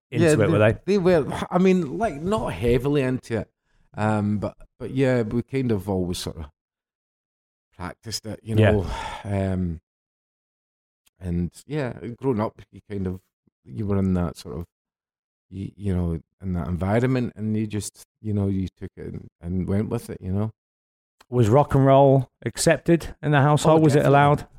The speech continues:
Speaker 1: Encouraged
Speaker 2: Yeah.
Speaker 1: even? Yeah?
Speaker 2: Oh, very much
Speaker 1: Yeah.
Speaker 2: so. I mean,
Speaker 1: Were your folks into music?
Speaker 2: you know,
Speaker 1: Did they have a lot of
Speaker 2: aye,
Speaker 1: records?
Speaker 2: they, they had their favourites, you know, like, uh, you know, I always remember that, you know, the weekends and stuff like that, and you, my dad, my mum and dad ju-, just, like, have the radio on, and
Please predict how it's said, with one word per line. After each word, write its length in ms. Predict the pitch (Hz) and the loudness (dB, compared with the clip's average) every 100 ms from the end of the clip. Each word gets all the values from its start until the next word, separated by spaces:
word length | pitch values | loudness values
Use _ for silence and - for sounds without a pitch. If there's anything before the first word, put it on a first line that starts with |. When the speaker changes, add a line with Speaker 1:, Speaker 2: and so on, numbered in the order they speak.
| - | -8
Speaker 1:
Encouraged 520 | - 139 131 131 - | 0 4 4 2 2
Speaker 2:
Yeah. 60 | 139 | 2
Speaker 1:
even? 200 | 127 135 _ _ _ - | 4 0 _ _ _ -4
Yeah? 220 | 117 131 - - | 2 2 0 -8
Speaker 2:
Oh, 160 | 104 | -6
very 260 | 101 135 87 | -2 0 2
much 140 | 101 | 2
Speaker 1:
Yeah. 60 | 127 | 2
Speaker 2:
so. 220 | 120 120 | 4 4
I 80 | 117 | 4
mean, 240 | 123 127 110 - - | 4 2 0 -8 0
Speaker 1:
Were 80 | 131 | 2
your 80 | 123 | 4
folks 340 | 143 135 123 | 4 4 4
into 220 | 131 117 | 4 6
music? 280 | 123 135 113 | 6 6 4
Speaker 2:
you 20 | |
know, 40 | 117 | 4
Speaker 1:
Did 40 | |
they 100 | 120 | 4
have 120 | 127 113 | 6 6
a 20 | |
lot 120 | 113 | 6
of 60 | 117 | 6
Speaker 2:
aye, 140 | 120 | 6
Speaker 1:
records? 120 | 135 | 4
Speaker 2:
they, 100 | 151 | 4
they 140 | 143 147 | 4 2
had 240 | 123 98 - - | 0 -4 -12 -20
their 80 | |
favourites, 680 | - - 98 101 117 - - 101 | -20 -4 -4 0 -4 -4 -6 -2
you 80 | 98 | 0
know, 160 | 107 | 2
like, 240 | 104 98 - | 0 0 -4
uh, 60 | 107 82 _ _ _ | -10 -12 _ _ _
you 140 | 113 104 | -6 -2
know, 120 | 101 | -2
I 100 | 98 | 0
always 380 | 107 117 110 98 | 0 0 0 0
remember 400 | 95 95 101 107 | 2 2 2 0
that, 240 | 104 85 87 | 0 -4 -2
you 80 | 95 | -2
know, 140 | 90 | -2
the 140 | 87 | -2
weekends 520 | 87 95 - 95 92 85 | -6 -8 -6 -4 -4 -6
and 100 | 85 | -10
stuff 220 | - 90 - | -12 -18 -16
like 120 | 71 | -10
that, 220 | 87 87 | -6 -6
and 120 | 82 85 | -6 -6
you, 100 | 82 _ _ _ _ _ - | -6 _ _ _ _ _ -14
my 80 | 90 | -10
dad, 520 | 101 101 101 95 80 | -6 -2 -2 -2 -2
my 80 | 101 | 0
mum 260 | 107 110 | 2 2
and 140 | 98 82 | 0 -2
dad 360 | 92 95 92 | -2 -2 -4
ju-, 140 | - 101 | -8 -14
just, 200 | - - _ 90 | -14 -20 _ -14
like, 160 | 76 | -10
have 140 | 98 87 | -8 -4
the 120 | 90 | -2
radio 460 | 90 90 92 92 90 | -2 -2 -2 0 0
on, 160 | 92 90 | 0 2
and 280 | 87 85 | 2 0